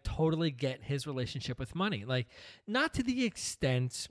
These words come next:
maybe that he is or always has been with money, but I kinda get like, "Oh, hey, well,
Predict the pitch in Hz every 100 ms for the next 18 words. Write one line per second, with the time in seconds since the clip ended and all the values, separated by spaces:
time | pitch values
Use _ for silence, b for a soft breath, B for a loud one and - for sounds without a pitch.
0 | - 135 127 123 123 123 120 117 135 127
1 | 127 117 - 123 117 110 110 110 117 120
2 | 117 113 117 113 117 117 - 131 135 117
3 | 113 b - 135 185 156 - - 170 170
4 | 131 156 151 151 135 127 123 - _ 175
5 | 170 139 175 175 135 131 127 117